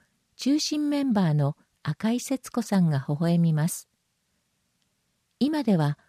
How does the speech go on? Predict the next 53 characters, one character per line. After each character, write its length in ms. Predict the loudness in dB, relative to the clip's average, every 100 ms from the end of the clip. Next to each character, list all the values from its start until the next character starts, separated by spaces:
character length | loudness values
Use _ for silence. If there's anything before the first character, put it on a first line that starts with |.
| _ _
保 200 | _ 2
育 240 | 2 2 4
園 180 | 4 4
か 160 | 2
ら 180 | 0 -2 -8 _ _
感 240 | 2 4 4
謝 180 | 0
祭 320 | -2 -2 0 0
や 200 | -2 -4 _
入 300 | 4 6 6
園 180 | 6 4
式、 380 | 2 -4 -4 -6 _ _ _
卒 400 | -2 -2 -2 -4
園 160 | -4
式 300 | -4 -6 -2
に 180 | -2 -2 -6
招 340 | -2 2 0
か 140 | 0 -2
れ 100 | -2
る 120 | -2
ほ 120 | -2
ど 120 | 0
の 140 | 0 0
信 280 | -2 2 2
頼 200 | 2 0
関 240 | 0 0
係 180 | 2 0
が 160 | 0
築 280 | -2 -6 -6
か 120 | -4 -2
れ 100 | 0
ま 140 | 0
し 120 | -4
た。 200 | -6 -8 -8 _ _ _ _ _ _ _
今 120 | 0
年 320 | 0 0 0 0
は 220 | 0 -2 _ _
新 300 | -2 2 4
型 280 | 2 -2 -2
コ 160 | 0 0
ロ 100 | 0
ナ 220 | 0 0
ウ 100 | 2
イ 40 |
ル 100 | 0
ス 180 | 0 -6
感 260 | 0 2 2
染 240 | 2 2
症 240 | 2 4
の 100 | 6
影 200 | 6 4
響 240 | 2 0 2
で 200 | 2